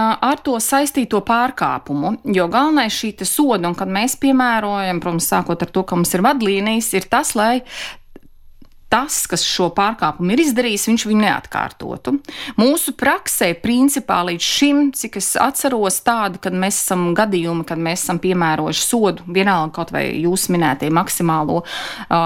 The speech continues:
aptuveni ap trīs tūkstoši eiro, ā, nekad pārkāpumi attiecībā uz to pārzina, viņš nekad atkārtot viņu nav, ā, vēlreiz izdarījis.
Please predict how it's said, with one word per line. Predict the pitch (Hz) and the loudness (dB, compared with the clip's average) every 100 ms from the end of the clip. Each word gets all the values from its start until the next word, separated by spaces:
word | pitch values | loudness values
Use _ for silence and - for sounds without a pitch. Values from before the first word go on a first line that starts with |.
| 160 | 0
aptuveni | 202 - - 190 180 165 | -2 -6 -6 -2 0 0
ap | 160 - | -2 0
trīs | 196 180 | 0 0
tūkstoši | - 277 - 269 247 254 | 0 0 0 0 0 2
eiro, | 247 269 247 202 | 2 2 2 0
ā, | - 196 196 190 - - - - - - _ - - | -2 -2 -2 -4 -14 -20 -20 -20 -20 -20 _ -20 -6
nekad | - 202 190 269 254 - | 0 0 2 0 0 0
pārkāpumi | 208 240 - 190 185 - 196 180 147 | 0 -2 -2 0 0 -2 -4 -4 -2
attiecībā | - 226 196 180 196 180 170 | -2 2 0 0 0 0 0
uz | 170 - | -2 0
to | 208 | 0
pārzina, | 208 202 240 285 269 190 | 0 -2 0 2 2 0
viņš | 190 - | -2 -4
nekad | 180 196 180 | -4 0 0
atkārtot | 226 180 160 - 175 185 | 0 0 -2 -2 -4 0
viņu | 190 165 | 0 2
nav, | 160 | 0
ā, | 165 - - - - - - - - - | -2 -4 -16 -20 -20 -20 -20 -20 -20 -2
vēlreiz | 196 190 170 165 190 | 2 2 0 0 0
izdarījis. | 160 147 - - - | 0 -2 -4 -4 -6